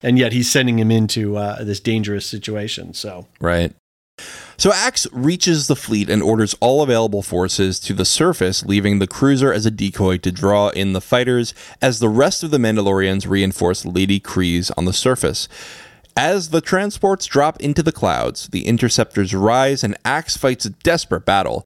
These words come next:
Speaker 2: against superior odds.
Speaker 1: I loved seeing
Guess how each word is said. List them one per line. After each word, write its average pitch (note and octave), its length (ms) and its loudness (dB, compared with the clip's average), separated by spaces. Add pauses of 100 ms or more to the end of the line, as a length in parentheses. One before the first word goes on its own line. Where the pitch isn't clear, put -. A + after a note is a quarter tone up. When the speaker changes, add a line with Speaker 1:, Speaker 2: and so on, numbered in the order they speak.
(120)
Speaker 2:
against G2+ 360 0
superior F#2+ 640 0
odds. A1 540 -2 (920)
Speaker 1:
I C#3 280 0
loved C#3+ 960 0
seeing B2+ 720 0